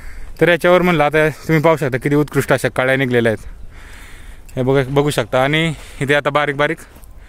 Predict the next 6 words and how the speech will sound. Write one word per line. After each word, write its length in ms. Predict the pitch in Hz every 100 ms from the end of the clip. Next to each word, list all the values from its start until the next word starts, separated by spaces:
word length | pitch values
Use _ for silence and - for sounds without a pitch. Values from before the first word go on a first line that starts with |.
| - - - -
सेटिंगही 520 | 151 139 165 156 165
झालेली 400 | 165 139 135 147
आहे. 260 | 104 - - - - - - - - - - - -
तर 160 | 190 220 - - - - - - - -
आम्ही 200 | 135 160
आता 180 | 156 170